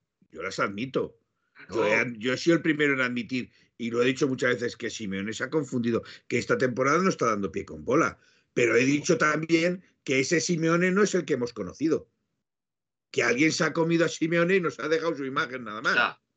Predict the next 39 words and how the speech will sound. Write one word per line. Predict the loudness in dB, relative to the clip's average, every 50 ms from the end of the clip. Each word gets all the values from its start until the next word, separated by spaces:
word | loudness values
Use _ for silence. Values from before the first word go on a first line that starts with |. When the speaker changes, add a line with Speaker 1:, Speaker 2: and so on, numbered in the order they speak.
| _ _ _ _ _
Speaker 2:
Pepe, | -14 -14 -6 -6 -6 -6 -6 -8
Pepe | -10 -6 -4 -4
A | -4 -2
T | -2 -4
M | -2 -2 -4
está | -4 -2 -2 0 0
hoy | 2 0 0 -2 -2 -8 -10 -8
muy | -8 -8
mal | -2 0 0 2
hablado, | 2 0 0 -4 -8 -12 -16 -20
¿eh? | -20 -20 -20 _ -20 -20 _ _ _ _ _ _ _ -20 -20 _ _ _ _
Speaker 1:
Sí, | -4 0 2
Speaker 2:
Hoy | 2 4 4 2 2
Speaker 1:
Pepe | 0 0 0
A | -2 0
T | 2 2
M | 2 2 4 4 4 4 4 2
hoy | 2 2 4 4 4 6 4 4 2
hay | 2 0 0
que | -2 -4
darte | -6 -4 -2 -2
un | -2
Speaker 2:
está | 0 0 0 0
Speaker 1:
pequeño | 0 -2 -2
Speaker 2:
siendo | -2 -2 -2 -2 -4 -4
Speaker 1:
toque | -4 -4
de | -4
atención, | -4 -6 -6 -4 -2 -2 -2
Speaker 2:
muy | 0 0
Speaker 1:
Pepe, | 0 0 0 0 0 -2 -2
Speaker 2:
mal | -2 -2 0
Speaker 1:
¿eh? | 0
Speaker 2:
hablado, | -2 -2 -4 -8 -8 -10 -12 _ _ _ _
Pepe. | _ -12 -10 -10 -10 -12 -12 -14 _ _ _ _ _ _ _ _ _ _ _ _ _ _ _ _ _ _ _ _ _ _ _ _ _ _ _ _ _
Speaker 1:
Tócate | -10 -6 -6 -6 -8 -8 -10
los | -12 -10 -12
huevos. | -14 -16 -16 -18 -20 -20 _ _ _ _ _ -20 -20 _ _ -6
<laughs> | -6 -6 -6 _ _ _ _ _ _ _ -20 -20 -20 -20 -20 -20 -20 _ _
Vale. | -6 -6 -6 -6 -8